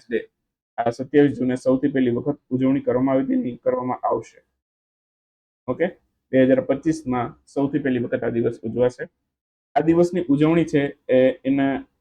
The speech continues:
યુન-, યુનાઇટેડ નેશન્સ તરફથી મંજૂરી મળી ચૂકી છે અને આ દિવસની ઉજવણી માટેનો પ્રસ્તાવ કોણે રજૂ કર્યો હતો? ક્રોએશિયા અને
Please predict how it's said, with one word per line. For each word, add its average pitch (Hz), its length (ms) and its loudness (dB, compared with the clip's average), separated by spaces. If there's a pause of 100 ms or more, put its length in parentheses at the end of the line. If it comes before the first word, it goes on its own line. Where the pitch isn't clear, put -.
(140)
યુન-, 135 360 2
યુનાઇટેડ 143 460 2
નેશન્સ 127 380 -4
તરફથી 131 320 2
મંજૂરી 120 340 0
મળી 120 240 2
ચૂકી 135 280 -6
છે 143 80 -8 (680)
અને 156 300 2
આ 151 340 2
દિવસની 147 420 2
ઉજવણી 143 300 4
માટેનો 139 320 2
પ્રસ્તાવ 131 360 0
કોણે 143 240 0
રજૂ 135 220 0
કર્યો 139 200 0
હતો? 147 180 0
ક્રોએશિયા 147 840 2 (640)
અને 127 400 2